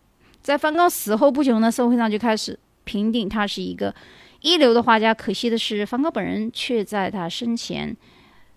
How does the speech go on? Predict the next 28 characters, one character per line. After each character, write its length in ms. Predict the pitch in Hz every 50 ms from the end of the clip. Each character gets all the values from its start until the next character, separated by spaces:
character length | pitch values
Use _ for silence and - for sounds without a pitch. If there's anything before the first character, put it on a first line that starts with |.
| _ _ _ _ _ _ -
一 160 | - 262 254
幅 200 | - - 196 202
画 280 | 175 - 214 196 185 180
都 120 | - 214
没 140 | 190 208 -
有 80 | -
卖 180 | 196 - - 170
掉， 140 | 180 175 170
除 180 | - - -
了 80 | 202 190
刚 160 | 180 - 185
才 120 | 202 190 185
那 80 | 190
一 100 | 175 160
幅 200 | - - - -
了， 120 | 175 - - _ _ _
我 140 | - - 170
们 120 | 170 180
忽 260 | - - 233 226 226
略 120 | 220 202 180
不 140 | - -
计 220 | - - 208 202 -
了。 120 | 175 - _ _ _ _ _ _ _ _
在 220 | - 220 220 226
这 120 | 220 - 254
样 220 | 240 240 240 233
一 100 | 220 220
个 440 | - 214 220 220 208 202 196 196